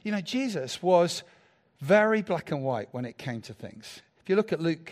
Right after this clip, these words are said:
six forty-six, he said, "Why do you call me Lord, Lord, and you do not do what I say?" What we say when we say Lord, we say, "Lord, you are my master."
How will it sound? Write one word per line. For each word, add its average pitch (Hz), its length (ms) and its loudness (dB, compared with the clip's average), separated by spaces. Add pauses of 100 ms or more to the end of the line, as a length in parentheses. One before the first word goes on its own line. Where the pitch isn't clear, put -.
six - 360 -6
forty-six, 139 560 -8
he 139 60 -12
said, 143 160 -6
"Why 202 140 -4
do 226 80 -6
you 220 80 -4
call 175 220 -6
me 160 100 -2
Lord, 151 320 -4
Lord, 143 300 -4 (580)
and 151 140 -2
you 156 80 -4
do 190 180 0
not 180 200 -2
do 151 120 -4
what 139 160 -2
I 147 80 -2
say?" 147 460 -4 (1400)
What 240 140 4
we 247 80 2
say 254 240 4
when 202 120 2
we 160 60 -2
say 165 220 0
Lord, 180 200 2
we 156 100 -6
say, 170 140 -4
"Lord, 185 280 0
you 233 140 4
are 233 120 4
my 180 160 2
master." 214 580 -2